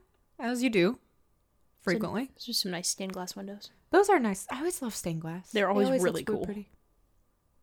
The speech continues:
Speaker 2: Uh-oh.
Speaker 1: Uh-oh.
Speaker 2: Not the candles. I like the idea that demons summon wind. <laughs>
Speaker 1: It's just really windy wherever they go. Oh, I think I remember this.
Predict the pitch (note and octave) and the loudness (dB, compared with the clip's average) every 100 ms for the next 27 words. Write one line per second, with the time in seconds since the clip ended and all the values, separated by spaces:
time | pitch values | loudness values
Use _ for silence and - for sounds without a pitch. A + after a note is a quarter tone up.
0 | _ _ _ _ _ _ - D#3+ E3 F3 | _ _ _ _ _ _ -8 -4 0 0
1 | E3+ D3+ D#3 - - - G3 - F3+ E3+ | -2 -4 -6 -10 2 10 10 10 8 8
2 | A3+ - - C4+ D4 A#3 A#3 A#3+ C#4+ B3+ | 6 -4 4 6 8 8 6 8 10 10
3 | A3 A#3 A3+ - - _ _ - _ _ | 10 8 8 4 2 _ _ -20 _ _
4 | _ _ _ _ _ _ _ _ - B3+ | _ _ _ _ _ _ _ _ -4 -4
5 | A#3 F3 E3 C3+ - E3 D3+ C#3+ - - | -2 -2 0 -2 -4 -4 -4 -6 -8 -12
6 | _ - - D#3+ D3+ C#3 C3+ A#2+ C#3 - | _ 0 2 2 -2 -6 -8 -8 -8 -10
7 | - - - - - - F4 - - A3 | -10 -10 -8 -12 -14 -6 -6 -6 -6 -2
8 | - B3+ B3 D4+ G#3 A#3+ A3 E3 D#3+ D3+ | 0 4 10 10 10 8 8 8 6 4
9 | D3 C#3 C#3+ - - - - _ - _ | 0 0 -2 -2 -16 -20 -20 _ -20 _
10 | _ _ _ _ _ _ _ _ _ _ | _ _ _ _ _ _ _ _ _ _
11 | _ _ _ _ _ _ _ - E3+ E3 | _ _ _ _ _ _ _ 0 6 6
12 | E3 D#3 D3+ D#3 D3+ D3+ - | 6 2 2 -2 -2 -4 -4